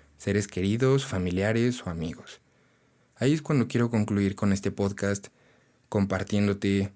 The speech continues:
todos estos temas tan bonitos que, que en serio te, te comparto la naturaleza de cómo es posible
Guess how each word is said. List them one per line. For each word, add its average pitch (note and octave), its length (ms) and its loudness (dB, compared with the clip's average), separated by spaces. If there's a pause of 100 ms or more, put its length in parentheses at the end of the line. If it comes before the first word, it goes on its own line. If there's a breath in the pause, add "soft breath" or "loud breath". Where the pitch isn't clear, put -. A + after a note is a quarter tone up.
(460 soft breath)
todos G#2+ 300 2
estos G2 340 -4
temas F#2 420 0
tan F#2 180 2
bonitos F2+ 480 0
que, E2+ 360 -8 (640 soft breath)
que - 120 -2
en G#2 80 2
serio B2 420 2
te, F#2 640 -2 (960 loud breath)
te G2 100 -4
comparto F#2+ 460 0
la A#2+ 120 4
naturaleza G2 760 -2 (800 soft breath)
de G#2 140 0
cómo D3 320 4
es C#3+ 120 2
posible A#2 720 0